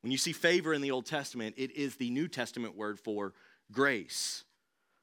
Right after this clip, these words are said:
And our sermon in a sentence today is simply this. I hope you'll write this down.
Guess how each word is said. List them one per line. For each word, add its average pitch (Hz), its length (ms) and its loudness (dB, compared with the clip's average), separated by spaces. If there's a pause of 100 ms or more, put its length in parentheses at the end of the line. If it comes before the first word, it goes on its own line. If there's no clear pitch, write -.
(720)
And 101 80 -10
our 104 80 -4
sermon 156 400 0
in 139 140 0
a 117 40 -4
sentence 135 460 -6
today 113 300 0
is 98 100 -4
simply 107 320 -6
this. 98 220 -4
I 69 80 -8
hope 101 180 -8
you'll 98 100 -6
write 92 200 -6
this 80 160 -12
down. 82 260 -12